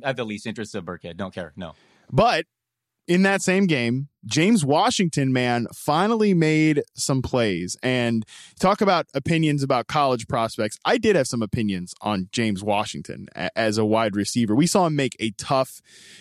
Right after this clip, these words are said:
Speaker 2: contested catch today. And I know we <laughs> haven't seen that much at the N F L level, but that's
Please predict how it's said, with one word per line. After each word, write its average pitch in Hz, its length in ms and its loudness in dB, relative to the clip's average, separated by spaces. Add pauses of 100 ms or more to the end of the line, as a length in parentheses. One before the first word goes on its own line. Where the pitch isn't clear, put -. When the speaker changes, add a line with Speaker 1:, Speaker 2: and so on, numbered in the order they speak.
Speaker 2:
contested 135 640 -2
catch 123 340 -2
today. 117 540 2 (180)
And 117 360 -2 (100)
I 120 100 0
know 143 160 2
we 160 100 4
<laughs> - 0 -
haven't 165 260 0
seen 165 220 2
that 156 180 2
much 143 260 0
at 147 100 -4
the 135 120 0
N 143 100 0
F 139 140 -4
L 175 180 4
level, 131 460 2 (260)
but 160 160 2
that's 180 400 -2